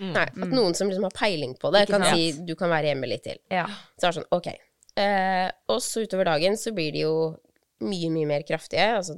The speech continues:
Speaker 2: det begynner å bli kjempe, kjempevondt,
Speaker 3: Mm.
Speaker 2: og de kommer også tettere. Ehm, men fortsatt liksom ikke sånn tre minutter mellom, men kanskje sånn fem minutter mellom, da.
Speaker 3: Mm. Når, eh, cirka, når er vi i tidsrommet
Speaker 2: Så
Speaker 3: her?
Speaker 2: klokka sju på kvelden så ringer jeg på nytt.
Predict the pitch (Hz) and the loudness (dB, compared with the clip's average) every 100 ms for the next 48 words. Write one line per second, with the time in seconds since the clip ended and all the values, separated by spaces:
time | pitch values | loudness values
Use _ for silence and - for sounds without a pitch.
0 | 180 202 156 151 156 151 - - 185 - | -14 -6 -4 -2 -2 -6 -12 -12 -12 -12
1 | - 170 147 - 175 330 403 - 175 160 | -10 -10 -8 -4 0 0 0 -6 -6 -6
2 | 151 - _ - 247 254 180 175 175 175 | -8 -12 _ -4 -2 0 0 0 0 -2
3 | 180 165 _ - 170 175 _ _ _ _ | -8 -14 _ -6 -6 -8 _ _ _ _
4 | _ - - 190 185 185 190 196 196 190 | _ -10 -2 0 0 0 -2 -4 -6 -10
5 | _ - 208 - 202 - 233 262 196 185 | _ -4 -4 -4 -6 -4 -2 -2 0 -2
6 | 180 185 180 - 185 160 156 165 160 - | 0 -2 -2 -6 -2 0 0 0 -2 -2
7 | 165 160 147 214 208 208 202 175 - 160 | -2 -2 0 0 0 0 0 -2 -4 -4
8 | 151 151 151 156 151 160 226 226 202 - | -2 -4 -4 -4 -2 -4 -2 -4 -6 -10
9 | 202 180 165 170 - 208 214 214 160 - | -6 -6 -6 -10 -6 2 2 2 -2 -6
10 | 196 - 190 - 185 175 170 170 170 - | -6 -6 -6 -2 2 4 4 2 -2 -8
11 | - 170 165 147 156 156 151 160 - 160 | -6 -4 -2 -2 -4 -6 -4 -6 -6 -10
12 | 156 156 - - - 156 147 143 143 175 | -8 -10 -10 -12 -8 -6 -4 -6 -6 -4
13 | 196 220 254 - - 226 220 233 196 180 | -4 -4 -4 -4 -4 -6 -8 -4 0 0
14 | 196 240 208 165 147 - 143 - - - | 0 -2 0 0 -2 -4 -6 -8 -16 -16